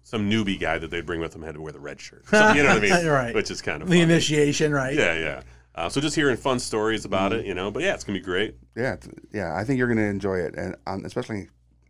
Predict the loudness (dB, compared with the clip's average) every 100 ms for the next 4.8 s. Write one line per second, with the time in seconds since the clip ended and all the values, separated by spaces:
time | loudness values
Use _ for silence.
0 | _ -12 -10 -10 -12 -14 -12 -10 -10 -12
1 | -14 -18 -20 _ _ _ -12 -10 -10 -10
2 | -12 -12 -14 -14 -16 -18 -12 -10 -8 -4
3 | -4 -6 -10 -14 _ _ _ -4 -2 2
4 | 2 2 -2 -2 -2 -2 -4 -8